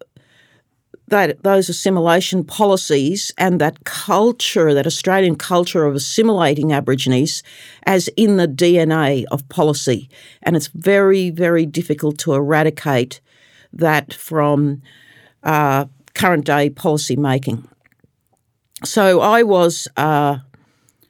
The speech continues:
an activist during the time that, um, these new developments were proceeding under, uh, Prime Minister Gough Whitlam.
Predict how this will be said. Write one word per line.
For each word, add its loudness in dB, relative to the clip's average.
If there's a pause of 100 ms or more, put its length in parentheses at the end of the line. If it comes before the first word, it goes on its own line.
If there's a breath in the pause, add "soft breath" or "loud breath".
(480 loud breath)
an 0
activist -2 (100)
during 2
the -2
time 0 (540 soft breath)
that, -2
um, 0 (880)
these 0 (1300 soft breath)
new 4
developments 0
were 2
proceeding 0
under, 2 (240)
uh, 0
Prime 0
Minister 0 (240)
Gough -2 (180)
Whitlam. -2